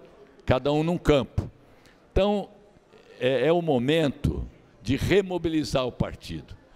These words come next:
Qual é o objetivo do nosso sexto congresso? Não é fazer disputa de tendência, é poder reformular a nossa estratégia, atualizar o nosso programa, reforçar a nossa organização que tá debilitada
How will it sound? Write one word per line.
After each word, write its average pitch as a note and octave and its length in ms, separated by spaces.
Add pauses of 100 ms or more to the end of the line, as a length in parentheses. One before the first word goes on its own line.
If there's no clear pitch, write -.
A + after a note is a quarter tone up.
(140)
Qual E3+ 160
é G3+ 60
o G3+ 80
objetivo D3+ 760
do D#3 140
nosso D3+ 280
sexto C#3+ 340
congresso? G2+ 760 (380)
Não F3 200
é F3+ 120
fazer D3+ 360
disputa - 520
de A#2+ 140
tendência, F2+ 840 (680)
é B2 120
poder C3+ 420
reformular C3 760
a C3 40
nossa B2 300
estratégia, G#2+ 840 (580)
atualizar C#3 960
o C3+ 80
nosso B2 280
programa, G#2 760 (540)
reforçar D3+ 720
a C#3 40
nossa C3+ 300
organização A#2 720
que - 80
tá A#2+ 140
debilitada A2+ 1080